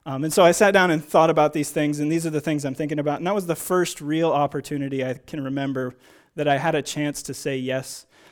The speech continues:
Um, and I remember not even wanting to do it. Um, I remember thinking, "Man, I'm home for three weeks for, for Christmas break, and you want me to spend three days at this youth rally with these junior high and high school kids?"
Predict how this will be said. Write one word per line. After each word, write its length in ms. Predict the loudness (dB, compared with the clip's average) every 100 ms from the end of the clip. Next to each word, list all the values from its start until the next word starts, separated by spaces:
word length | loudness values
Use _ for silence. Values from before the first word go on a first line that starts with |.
| _ -10
Um, 340 | -6 -6 -8 _ _ _ -2
and 120 | 0
I 20 |
remember 280 | 2 2 2
not 160 | 0 0
even 240 | -2 -2
wanting 280 | -2 -4 -6
to 120 | -8
do 220 | -10 -8
it. 160 | -10 -12 _ _ _ _ _ -10
Um, 280 | -8 -6
I 80 | -6
remember 360 | -2 0 0 0
thinking, 360 | -2 -2 -2
"Man, 200 | 0 0
I'm 140 | 0 -2
home 260 | -2 -2
for 240 | -2 -6 -8 _ _ _
three 340 | -12 -2 0
weeks 400 | 2 0 -4 -8
for, 380 | -10 -6 -6 -8 -16 _ _
for 160 | -10
Christmas 400 | -4 -4 -4 -8
break, 320 | -4 -2 -2 -2
and 100 | -4
you 80 | -2
want 180 | -2
me 80 | -2
to 80 | -4
spend 360 | -2 -2 -2 -4
three 300 | -4 0 2
days 480 | 2 2 0 -6 -16 -20 _ _ _ _ -2
at 160 | -2
this 220 | -2 -6 -6
youth 200 | -6 -2
rally 320 | 0 0 -2
with 180 | -4 -8
these 300 | -10 -10 -18 -20 -20 -12
junior 340 | -6 -4 -4
high 160 | -6 -6
and 100 | -6
high 140 | -8
school 260 | -8 -8 -8
kids?" 440 | -6 -8 -8 -12